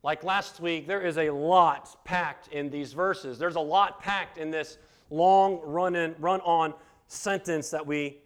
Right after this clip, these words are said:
talked about earlier. And Peter answers the question for the suffering and for the persecuted Christians that are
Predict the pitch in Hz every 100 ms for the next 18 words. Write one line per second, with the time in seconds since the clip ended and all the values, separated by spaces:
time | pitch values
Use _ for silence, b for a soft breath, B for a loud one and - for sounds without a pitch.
0 | _ _ 175 170 175 147 147 147 170 202
1 | 185 147 117 - b b 170 170 - 233
2 | 254 202 180 214 220 202 185 156 - 160
3 | - 196 214 - - 175 160 156 b b
4 | b - 202 220 226 - 202 185 180 175
5 | 170 165 b b 165 190 196 247 226 226
6 | 214 208 214 - 208 196 - 214 220 214
7 | - 170 151 160 180 170 165 -